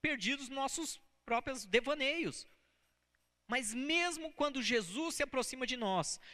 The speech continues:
mesmo quando Jesus escolhe caminhar conosco,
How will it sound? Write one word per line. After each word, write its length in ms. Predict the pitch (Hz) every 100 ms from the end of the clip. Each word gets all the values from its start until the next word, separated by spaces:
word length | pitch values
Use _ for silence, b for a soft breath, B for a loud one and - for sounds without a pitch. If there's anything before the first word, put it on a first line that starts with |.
| B
mesmo 360 | 240 330 294 294
quando 260 | 320 302
Jesus 460 | 262 277 262 339 285
escolhe 580 | 269 - - 311 349 285
caminhar 380 | - 240 220 202
conosco, 560 | 202 190 240 - 143